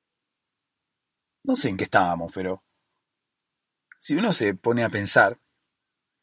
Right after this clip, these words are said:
la nieve que deja de ser nieve, se convierte en agua,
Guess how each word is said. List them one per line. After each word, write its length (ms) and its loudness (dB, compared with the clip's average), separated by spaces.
la 180 -6
nieve 540 2
que 260 -10
deja 340 2
de 100 0
ser 220 -4
nieve, 320 0
se 100 -4
convierte 420 -2
en 100 -2
agua, 400 -2